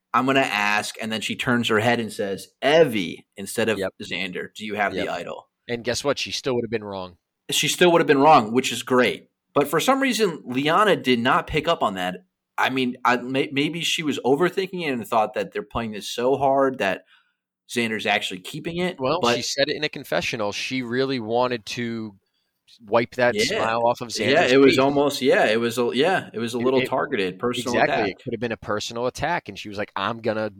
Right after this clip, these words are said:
Speaker 2: one-up
Speaker 1: Xander
Speaker 2: Xander."
Speaker 1: does seem very full of himself, but it's, it's, you know,
Speaker 2: Which
Speaker 1: with good reason
Speaker 2: I
Speaker 1: right
Speaker 2: guess. I
Speaker 1: now.
Speaker 2: don't know. I, I don't live with him for the first twelve days, so I don't know if he's actually that pompous. I guess you could get that from screen, but I always give people the benefit of the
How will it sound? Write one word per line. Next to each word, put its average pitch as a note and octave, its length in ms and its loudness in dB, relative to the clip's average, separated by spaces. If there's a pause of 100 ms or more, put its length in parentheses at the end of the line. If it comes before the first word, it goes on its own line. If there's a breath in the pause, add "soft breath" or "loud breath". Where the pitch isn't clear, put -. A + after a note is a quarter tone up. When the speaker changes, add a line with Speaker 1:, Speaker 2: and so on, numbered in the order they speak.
(240)
Speaker 2:
one-up G#2+ 360 -4
Speaker 1:
Xander B2 380 0
Speaker 2:
Xander." - 0 -
Speaker 1:
does D#3+ 240 2
seem C#3+ 140 -4
very C#3+ 200 4
full C#3 240 2
of C#3 60 2
himself, A2+ 420 -2
but G#2 260 -2
it's, - 440 -6
it's, - 640 -10 (180)
you G2+ 140 -12
know, F#2 100 -8
Speaker 2:
Which F2 140 -8 (200)
Speaker 1:
with A2 200 -10
good C3 160 2
reason B2 480 -2 (400)
Speaker 2:
I G#2 120 -2 (160)
Speaker 1:
right A#2+ 160 0
Speaker 2:
guess. G#2 140 -4
I G#2+ 80 2
Speaker 1:
now. - 0 -
Speaker 2:
don't A2 180 -4
know. A2 280 -2
I, G#2+ 320 0
I G#2+ 40 0
don't G#2+ 180 -2
live A2+ 140 -4
with B2 120 -6
him A#2 80 -10
for A#2+ 120 -18
the A2 60 -12
first - 380 -10
twelve A#2+ 320 -4
days, A#2+ 300 -4
so F#2+ 100 -6
I F#2+ 60 -2
don't G2+ 140 -8
know G#2 100 -4
if G2 80 -10
he's G2+ 160 -8
actually G2 300 -6
that F#2 220 -4
pompous. A#2 520 -8
I G2+ 80 -6
guess A2+ 220 -8
you B2 80 -10
could G#2 140 -16
get A2 200 -8
that A#2+ 180 -2
from G#2 160 -18
screen, C3 520 -10 (360 soft breath)
but G2 100 -6
I G#2 40 4
always G#2 200 0
give G2+ 200 -10
people G#2+ 240 -10
the F#2 60 -8
benefit G2+ 420 -8
of F2 100 -12
the E2+ 80 -20